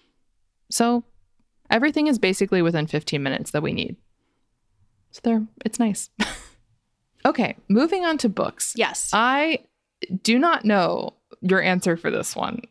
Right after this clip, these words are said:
Speaker 1: And this is something I struggle with emotionally. So here we
Speaker 2: Oh.
Speaker 1: go.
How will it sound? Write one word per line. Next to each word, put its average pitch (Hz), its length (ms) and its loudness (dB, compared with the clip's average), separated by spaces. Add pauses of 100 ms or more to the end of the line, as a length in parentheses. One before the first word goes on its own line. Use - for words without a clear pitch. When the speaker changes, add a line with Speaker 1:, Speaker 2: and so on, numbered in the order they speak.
(120)
Speaker 1:
And 175 640 0
this 226 180 0
is 359 120 2
something 311 320 0
I 233 80 2
struggle 180 420 2
with 147 180 0
emotionally. 143 760 0
So 220 500 2
here 226 140 2
we 190 80 2
Speaker 2:
Oh. - 20 -2
Speaker 1:
go. 254 260 0